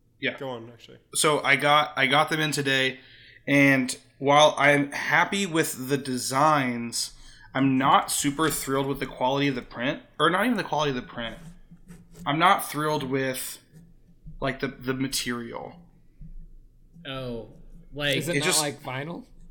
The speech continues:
Speaker 1: It's vi-, it is vinyl, but it doesn't look like regular sticker vinyl. Like, it's, it's a little bit too matte.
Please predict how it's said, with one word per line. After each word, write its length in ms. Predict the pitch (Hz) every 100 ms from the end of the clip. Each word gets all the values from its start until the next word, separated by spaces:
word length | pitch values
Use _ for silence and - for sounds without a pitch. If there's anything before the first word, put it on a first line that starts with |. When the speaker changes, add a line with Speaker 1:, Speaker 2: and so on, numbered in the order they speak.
| - - - - - - -
Speaker 1:
It's 220 | 180 -
vi-, 160 | - -
it 140 | 165
is 280 | 151 170 196
vinyl, 360 | - 139 156 175
but 100 | 156
it 80 | 143
doesn't 320 | 160 190 139
look 180 | - -
like 220 | 151 123
regular 360 | 135 135 135
sticker 400 | 127 - 131 151
vinyl. 380 | 147 165 170 185
Like, 140 | - 156
it's, 140 | 147
it's 160 | - -
a 60 |
little 160 | 147 156
bit 120 | -
too 220 | - 165
matte. 500 | 147 117 107 123 -